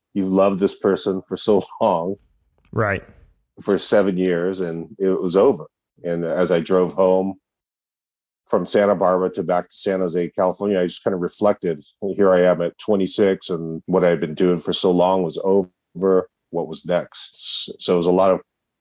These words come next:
Speaker 1: contemplation of what ne-, was next. And I knew the answer, which was,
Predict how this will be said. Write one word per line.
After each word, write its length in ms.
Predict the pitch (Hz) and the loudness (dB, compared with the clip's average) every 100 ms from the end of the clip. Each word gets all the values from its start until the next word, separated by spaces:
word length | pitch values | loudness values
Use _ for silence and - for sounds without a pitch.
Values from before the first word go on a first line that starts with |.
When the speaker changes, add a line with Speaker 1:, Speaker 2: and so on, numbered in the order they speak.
| _ | _
Speaker 1:
contemplation 760 | - 113 98 90 104 101 98 | 0 2 0 2 2 2 0
of 120 | 87 82 | -4 0
what 200 | 90 - | -2 -2
ne-, 160 | 104 104 | -6 -4
was 220 | 107 90 87 | -2 -2 0
next. 340 | 95 95 - | 0 0 -2
And 100 | 92 | -2
I 60 | 92 | 0
knew 240 | 104 127 | 2 2
the 180 | 95 90 | 2 0
answer, 400 | 98 - 82 80 | 0 -4 -8 -8
which 240 | 82 80 | -8 -6
was, 420 | 87 85 78 - | -2 -2 -2 -10